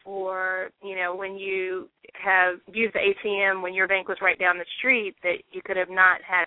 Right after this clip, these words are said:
that fee. Um, but it really is being prayerful about, "God, how am, how do I become a good steward over the resources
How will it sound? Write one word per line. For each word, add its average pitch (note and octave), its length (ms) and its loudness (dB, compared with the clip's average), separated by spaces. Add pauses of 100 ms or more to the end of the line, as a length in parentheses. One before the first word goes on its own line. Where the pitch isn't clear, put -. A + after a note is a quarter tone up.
that E3+ 140 -10 (180)
fee. G3+ 360 -4 (580)
Um, G3+ 260 6
but A3 120 2
it A3 140 2
really D#4+ 240 4 (160)
is D4 220 2
being A#3 240 0
prayerful A3 580 4
about, F#3 380 4 (140)
"God, A#3 240 4
how C4 360 2
am, F4+ 160 -2
how C4 260 4
do G4 120 2
I C#4 120 6
become B3 300 -4
a A#3 60 -4
good A3+ 160 -6 (160)
steward G3+ 580 2 (140)
over G3+ 260 0
the G3+ 80 -4
resources G#3 580 -6